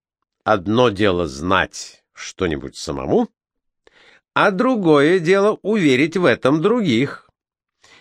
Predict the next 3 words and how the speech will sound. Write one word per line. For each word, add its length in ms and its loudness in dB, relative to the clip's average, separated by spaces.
Эти 680 0
честные 640 2
бюргеры, 960 -2